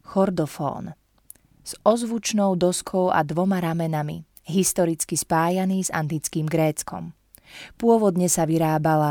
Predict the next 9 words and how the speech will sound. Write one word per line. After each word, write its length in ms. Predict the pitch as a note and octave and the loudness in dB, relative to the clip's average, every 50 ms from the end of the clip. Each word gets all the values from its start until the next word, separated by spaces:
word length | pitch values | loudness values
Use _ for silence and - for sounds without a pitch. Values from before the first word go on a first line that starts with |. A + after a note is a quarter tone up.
| C#3+ | 0
z 80 | - - | -2 -2
korytnačieho 800 | - E3 E3 D#3+ D3+ - D#3+ D3 D3 - - D#3+ D3 D3+ D3 - | -2 0 0 0 -2 -2 -4 -4 -4 -4 -4 -4 -4 -4 -2 0
panciera 720 | D#3+ D#3 D#3+ D#3+ - - F#3+ F3+ F3+ F3+ F3+ F#3 G3 - | 0 0 0 -2 -4 -2 0 0 2 2 0 0 -2 -2
a 160 | - D3+ D3+ | -2 -4 -2
zvieracích 640 | C#3 D3 D3 D#3 D3+ D3 D3 C#3+ - - D3+ D3 C#3+ | -4 -2 -2 -2 -2 -2 -2 -4 -4 -4 -4 -4 -2
rohov, 480 | E3 E3+ E3 E3 D#3 D#3 C3+ D#3 D3+ - - - - - - - - F3 | 0 0 0 0 -2 -4 -8 -10 -12 -14 -20 -20 -20 -20 -20 -10 -4 0
neskôr 480 | E3+ D#3+ D#3 - - E3+ D#3 D3 C#3+ | 0 2 0 0 0 0 0 0 0
z 80 | D3 C#3 D3 D#3+ | -2 -2 0 2
dreva. 400 | D#3+ D#3+ D3+ D3 C#3+ F3 - | 2 2 2 0 -2 -4 -8